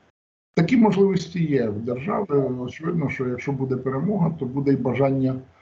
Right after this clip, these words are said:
великодушно пробачити якусь частину колаборантів, за якими не тягнеться кров, а ті, е, через кого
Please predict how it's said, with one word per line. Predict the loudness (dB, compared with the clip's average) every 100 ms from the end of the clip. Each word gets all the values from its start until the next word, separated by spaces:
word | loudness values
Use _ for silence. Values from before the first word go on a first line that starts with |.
| _ _
великодушно | 0 4 4 4 0 0 -4 -4 -6 -6 -8 _ -4
пробачити | 0 2 2 2 2 -6 -4
якусь | -4 -2 -6 -10
частину | -8 -10 -10 -8 -4 -2 -2 -6 -8 -20 _
колаборантів, | -6 -4 -2 2 2 2 0 -2 -6 -12 _ _ _ _ _ -4
за | 4
якими | 4 4 0 0
не | -2
тягнеться | -2 -2 -2 -4 -4 -6
кров, | -6 -6 -4 -4 -8 _ _ -4
а | -2 -2 -2 -4 -6 -12 -18 -6
ті, | -2 0 0
е, | -2 -4 -6 -6 -8 -8 -8 -12 -14 _ _
через | 0 2 2
кого | 0 -2 2 2 0